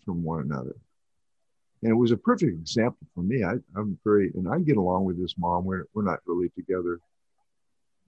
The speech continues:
<laughs> but, uh, we're friendly 'cause she realizes that the father image is important,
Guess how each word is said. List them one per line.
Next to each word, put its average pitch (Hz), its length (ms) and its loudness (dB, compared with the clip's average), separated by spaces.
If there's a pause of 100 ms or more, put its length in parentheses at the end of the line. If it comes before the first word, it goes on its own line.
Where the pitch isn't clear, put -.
(280)
<laughs> - 720 -6
but, 104 420 2 (120)
uh, 95 340 2
we're 104 160 4
friendly 156 460 0 (560)
'cause 117 120 4
she 139 180 4
realizes 107 680 4
that 101 220 2
the - 100 -8 (100)
father 101 480 4 (140)
image 104 420 2
is 95 320 0
important, 175 500 -2